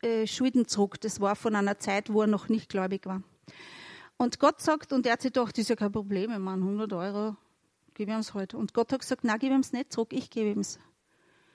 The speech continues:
„Wie bitte?“ „Nein, ich will, dass du's du nicht gibst, sag ihm, ich gebe ihm's.“ Dann hat er ihm das gesagt. Und wisst ihr, was war mit dem Typen? Der ist aufgewacht nach einem Mittagsschlaf,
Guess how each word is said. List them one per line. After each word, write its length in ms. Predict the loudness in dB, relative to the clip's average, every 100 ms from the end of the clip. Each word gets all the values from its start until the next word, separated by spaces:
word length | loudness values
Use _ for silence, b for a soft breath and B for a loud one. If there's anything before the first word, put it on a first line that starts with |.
| _ _ _
„Wie 120 | -8 -4
bitte?“ 500 | -4 -2 0 0 -2 b b b b b b
„Nein, 200 | -6 -4
ich 60 | -4
will, 80 | -2
dass 180 | -2 2
du's 240 | 2 2
du 140 | 4
nicht 320 | 4 4 -2 -2
gibst, 260 | -2 2
sag 160 | 2 4
ihm, 140 | 2
ich 140 | 0 -2
gebe 180 | -2
ihm's.“ 340 | 0 -2 -4 -10 -16 -8
Dann 140 | -4
hat 120 | -2
er 60 | 0
ihm 120 | 2
das 180 | 0 -2
gesagt. 440 | -4 -4 -4 -18 B B B -4
Und 80 | -2
wisst 240 | -2 -4
ihr, 60 | -2
was 180 | -2
war 160 | 0 2
mit 180 | 0 2
dem 160 | 0
Typen? 420 | 2 -2 4 2 2 b b b b
Der 160 | 0 2
ist 220 | 0 -2
aufgewacht 920 | 2 2 2 -2 2 2 2 -4 -2
nach 180 | 0 2
einem 140 | 2 4
Mittagsschlaf, 840 | 4 4 0 0 2 2 2